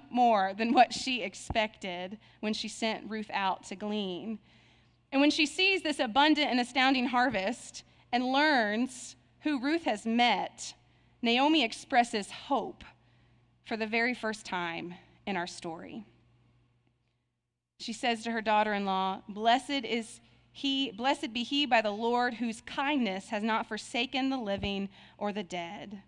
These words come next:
Naomi also said to her, "This man is a relative of ours, one of our nearest kin." Now, you remember in chapter one, when Naomi is trying to get her daughter-in-laws to go home, she said, uh, she feels as if God has, like,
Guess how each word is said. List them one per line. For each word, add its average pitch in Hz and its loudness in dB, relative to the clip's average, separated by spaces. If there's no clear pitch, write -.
Naomi 202 -2
also 202 -2
said 196 -4
to 202 -8
her, 185 -4
"This 254 -2
man 220 2
is 220 0
a 220 -2
relative 226 0
of 175 -6
ours, 165 -4
one 208 -2
of 202 -2
our 190 0
nearest 185 -6
kin." 180 -10
Now, 240 0
you 262 2
remember 330 4
in 262 4
chapter 285 4
one, 247 4
when 247 -2
Naomi 254 4
is 247 -2
trying 247 2
to 240 -2
get 247 0
her 254 -2
daughter-in-laws 220 4
to 240 -6
go 214 2
home, 196 0
she - -4
said, - 0
uh, - -8
she 302 0
feels 277 2
as 208 -2
if 208 -4
God 220 2
has, 190 -2
like, 175 -2